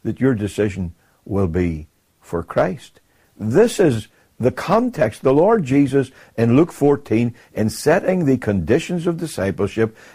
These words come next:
is talking about forsaking one thing to follow him, forsaking another thing to follow him. And it's in that context that he speaks of, uh, hating father and mother. It is losing them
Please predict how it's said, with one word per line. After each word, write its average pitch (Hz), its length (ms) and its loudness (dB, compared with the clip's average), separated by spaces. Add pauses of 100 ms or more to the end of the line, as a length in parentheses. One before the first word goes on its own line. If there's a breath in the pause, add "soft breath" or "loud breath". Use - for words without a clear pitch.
is 143 160 2
talking 147 320 0
about 123 240 2
forsaking 165 680 0
one 156 280 4
thing 110 300 0
to 127 120 -2
follow 127 360 2
him, - 280 -4 (180 loud breath)
forsaking 151 580 0
another 175 340 4
thing 120 260 0
to 127 100 0
follow 113 400 0
him. - 360 -8 (420 soft breath)
And 143 180 2
it's 139 160 2
in 127 260 2
that 156 340 0
context 220 840 -4 (300 soft breath)
that 107 100 0
he 113 100 4
speaks - 480 -2 (300 soft breath)
of, 110 500 2
uh, 104 280 0 (200 soft breath)
hating 117 500 0
father 113 460 0
and 95 160 -2
mother. 92 440 -2 (600 soft breath)
It 139 220 2
is 127 360 2
losing 190 840 4
them 120 640 2